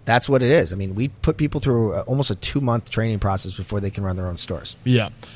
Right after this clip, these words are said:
Speaker 1: I think
Speaker 2: Uh,
Speaker 1: Lettuce Entertain You does, like, even a three-month training process. So
Speaker 2: Wow.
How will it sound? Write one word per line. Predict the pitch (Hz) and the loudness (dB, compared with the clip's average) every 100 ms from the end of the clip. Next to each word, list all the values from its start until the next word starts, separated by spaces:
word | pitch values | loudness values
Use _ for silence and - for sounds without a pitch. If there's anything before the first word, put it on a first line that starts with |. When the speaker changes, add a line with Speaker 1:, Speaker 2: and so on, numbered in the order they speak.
| - | -4
Speaker 1:
I | - 139 | 4 6
think | 139 | 8
Speaker 2:
Uh, | 143 | 8
Speaker 1:
Lettuce | 147 139 | 6 6
Entertain | 135 117 117 | 2 2 2
You | 110 | 2
does, | 101 | 0
like, | 98 92 - - - - - | -2 -6 -12 -20 -20 -8 -2
even | 110 92 | 0 0
a | |
three-month | 82 135 139 95 85 | 0 2 2 2 -4
training | - 92 82 | -2 -2 -2
process. | 87 85 - 73 | -4 -4 -6 -8
So | - 110 | -4 2
Speaker 2:
Wow. | 127 98 | 2 2